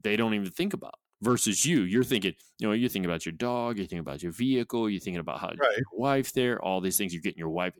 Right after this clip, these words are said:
Speaker 1: settled in so she can get a job, all these things, where they're just thinking, "All right, I gotta get from point A to point B. How do I do that?" That's, that's their question.
Speaker 2: Yeah, I mean, it,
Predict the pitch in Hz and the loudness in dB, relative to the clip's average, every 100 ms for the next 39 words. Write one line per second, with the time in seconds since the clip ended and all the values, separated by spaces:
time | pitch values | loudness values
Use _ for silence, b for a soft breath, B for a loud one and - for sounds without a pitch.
0 | - - - 87 82 104 107 110 - - | -8 -4 -2 -2 -2 0 0 -2 -4 -8
1 | - 80 71 110 110 110 98 90 135 - | -8 -10 -6 -2 0 0 0 0 2 0
2 | 87 85 - b b b b 110 98 92 | -2 -6 -12 b b b b 0 2 4
3 | 139 165 127 - 101 90 - 104 90 101 | 4 4 2 0 0 -2 -2 -4 -4 -2
4 | 131 123 92 - 92 101 95 90 85 - | -2 -2 -2 -6 -8 -4 -2 -2 -6 -8
5 | 78 - 73 _ _ _ _ - 104 98 | -10 -8 -10 _ _ _ _ -8 -4 -4
6 | 82 85 78 - _ _ _ _ _ _ | -4 -8 -10 -16 _ _ _ _ _ _
7 | _ _ - - - 117 - - 110 - | _ _ 0 0 0 -2 2 2 2 2
8 | 107 - - - _ - 208 202 147 175 | -2 -2 -8 -12 _ -2 6 6 8 10
9 | 170 165 - 185 | 10 8 4 2